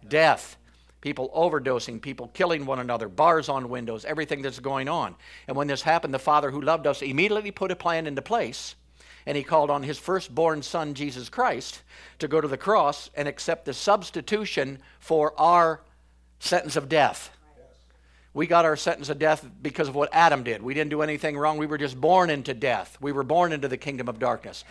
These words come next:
So we had to send Jesus, basically, who paid the penalty for each and every one of us.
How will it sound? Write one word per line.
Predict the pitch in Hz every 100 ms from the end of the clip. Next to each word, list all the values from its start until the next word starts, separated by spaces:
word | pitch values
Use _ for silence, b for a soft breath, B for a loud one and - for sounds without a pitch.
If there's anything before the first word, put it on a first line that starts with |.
| B B
So | 151
we | 160
had | 156
to | 135
send | 151 143
Jesus, | 131 220 175 139
basically, | - 139 - 147 143
who | 147
paid | - 180 190
the | 175
penalty | - 170 170 170
for | 175 165
each | 160 156
and | 170 156
every | 151
one | 160 202
of | 143
us. | 113